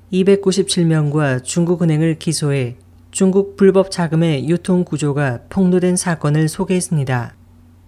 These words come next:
이탈리아 검찰에 따르면 중국 은행 밀라노 지점의 관계자 네 명은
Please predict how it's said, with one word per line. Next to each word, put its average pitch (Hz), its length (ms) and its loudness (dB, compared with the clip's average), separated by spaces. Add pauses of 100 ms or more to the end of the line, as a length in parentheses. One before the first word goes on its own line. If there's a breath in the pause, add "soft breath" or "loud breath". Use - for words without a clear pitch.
(440)
이탈리아 208 460 2
검찰에 185 420 2
따르면 151 640 -2 (240)
중국 196 400 2
은행 175 340 2
밀라노 175 400 2
지점의 151 500 -2
관계자 170 520 0
네 147 160 0
명은 135 420 -2